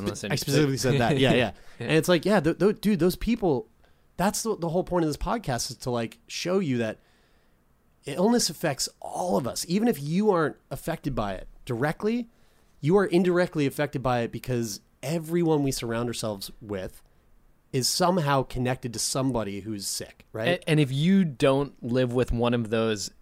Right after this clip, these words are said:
Speaker 2: incredibly long listed of, list of things that you just listed off, if you don't live with that,
Speaker 1: You
Speaker 2: somebody
Speaker 1: gotta
Speaker 2: you love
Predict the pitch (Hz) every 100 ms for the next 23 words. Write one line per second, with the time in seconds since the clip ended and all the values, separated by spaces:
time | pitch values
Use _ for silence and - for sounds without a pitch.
0 | - _ _ _ _ _ - 127 - 147
1 | 139 131 127 117 110 117 123 123 120 -
2 | 120 120 127 107 113 - 147 - - -
3 | 131 143 135 104 123 117 113 110 113 113
4 | 110 - 101 104 151 - - _ _ -
5 | 117 143 190 226 185 196 190 208 196 202
6 | 226 - - 123 220 240 233 226 226 196
7 | 165 131 143 175 127 113 98